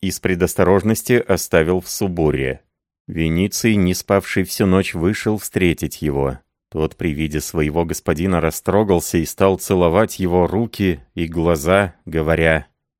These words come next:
"Мой дорогой, ты болен, или горе выпило кровь из твоего лица, потому что я едва узнал тебя".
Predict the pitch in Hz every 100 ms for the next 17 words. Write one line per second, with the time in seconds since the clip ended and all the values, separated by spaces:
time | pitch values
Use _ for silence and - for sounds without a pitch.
0 | - 73 87 110 92 95 92 80 90 85
1 | 78 - 98 101 80 104 123 98 82 67
2 | 62 _ _ _ 95 117 131 101 85 110
3 | 101 90 85 87 92 85 85 - 85 87
4 | 90 - - 85 76 82 80 - 85 78
5 | 82 87 87 - 95 78 85 80 82 76
6 | 85 107 113 101 98 110 131 123 - 95
7 | 76 62